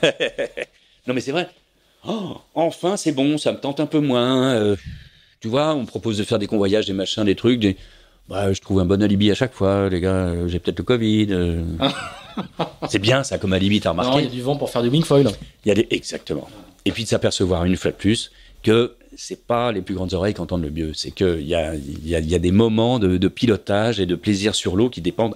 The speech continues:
Speaker 1: absolument pas de la surface de voile ni de la longueur de la flottaison.
Speaker 2: Bon.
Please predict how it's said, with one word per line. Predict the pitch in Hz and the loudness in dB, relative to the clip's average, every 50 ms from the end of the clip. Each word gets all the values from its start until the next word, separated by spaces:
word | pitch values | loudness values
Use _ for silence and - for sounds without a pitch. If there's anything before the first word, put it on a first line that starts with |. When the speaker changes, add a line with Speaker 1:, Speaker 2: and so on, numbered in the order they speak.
| - | -4
Speaker 1:
absolument | - 113 - - - 98 90 80 | -6 -6 -6 -4 -2 0 0 0
pas | - - 113 | 0 -2 -2
de | 101 | -2
la | 87 | -4
surface | 80 - 78 76 - 95 85 | -4 -4 -2 -2 -2 0 2
de | 87 | 2
voile | 85 80 90 101 110 | 2 2 2 2 0
ni | 95 | 0
de | 82 | -2
la | 80 | -2
longueur | 82 85 85 87 95 | -2 0 0 2 2
de | 95 | 2
la | 90 | 0
flottaison. | - - 82 90 78 76 78 - - _ _ _ - - | -2 -2 -2 -2 -2 -2 -6 -10 -14 _ _ _ -14 -12
Speaker 2:
Bon. | 131 113 110 110 110 | -6 -2 -2 -2 -2